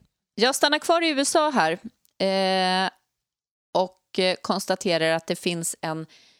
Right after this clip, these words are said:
eh, debutfilm som, eh, plockade upp två skådespelare i, i finrummet från att det ha varit ingenting alls. Ehm, genom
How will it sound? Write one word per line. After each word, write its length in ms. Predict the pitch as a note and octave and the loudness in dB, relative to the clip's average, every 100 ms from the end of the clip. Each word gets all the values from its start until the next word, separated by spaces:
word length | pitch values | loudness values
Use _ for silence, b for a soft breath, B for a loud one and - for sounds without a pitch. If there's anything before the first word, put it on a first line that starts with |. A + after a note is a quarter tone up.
| b _ - | b _ -10
eh, 280 | D3 D3 D3+ - _ _ _ - | -6 -6 -8 -12 _ _ _ -18
debutfilm 880 | D#3 F3 A#3 F#3 - B3+ A3+ C3 B2 D3 D#3 _ _ _ _ _ _ - | -8 -4 -4 -4 -6 -4 -2 -4 -8 -10 -18 _ _ _ _ _ _ -8
som, 520 | - - D3+ D3+ D3+ | -4 -4 -4 -6 -8
eh, 280 | D3+ D3 D3 - _ _ _ _ - | -8 -8 -8 -14 _ _ _ _ -10
plockade 480 | - D#3+ - D#3+ D#3 | -4 -4 -2 -2 -2
upp 340 | - D#3+ - - - | -2 -4 -6 -20 -18
två 360 | - D#3+ D3 - | -6 -2 -2 -2
skådespelare 1200 | - - D3+ D3 - D3+ C#3+ D3 D3 D3 D3 C#3+ - | -8 -6 -6 -6 -4 -4 -2 -4 -2 -2 -4 -6 -10
i, 380 | D3 C#3+ C#3+ C#3+ - _ - | -12 -10 -8 -10 -12 _ -18
i 280 | D#3 - - - - C2 - | -16 -14 -16 -16 -20 -20 -20
finrummet 1080 | - F#3+ D#3 E3+ A3+ G#3+ F3 - - - - - - | -10 -8 -6 -6 -4 -4 -4 -6 -10 -12 -12 -20 -12
från 220 | E3 D3+ | -8 -8
att 100 | C#3+ | -10
det 180 | D#3+ D#3 | -12 -8
ha 100 | D3 | -6
varit 260 | D3+ D3 - | -4 -6 -8
ingenting 500 | F3 D#3 D3 D3 F3 | -10 -6 -8 -8 -6
alls. 420 | A3 - - - _ _ _ _ _ D3+ | -6 -6 -10 -12 _ _ _ _ _ -16
Ehm, 360 | D3 D3 D3 D#3 _ B B B B B B B B B _ | -14 -14 -16 -20 _ B B B B B B B B B _
genom 460 | D#3+ D#3+ D3+ D3 | -4 -2 0 -4